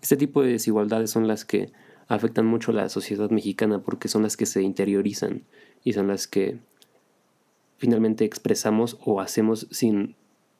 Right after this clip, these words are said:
la reflexión de por qué. En el mundo, ocho de cada diez puestos de dirección son ocupados por hombres.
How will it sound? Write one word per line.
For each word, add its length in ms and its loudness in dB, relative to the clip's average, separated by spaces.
la 220 0
reflexión 640 0
de 300 -4
por 200 0
qué. 340 -4
En 120 6
el 120 4
mundo, 480 2
ocho 240 2
de 100 2
cada 260 2
diez 220 0
puestos 400 0
de 100 4
dirección 500 2
son 160 0
ocupados 480 -2
por 200 0
hombres. 380 -4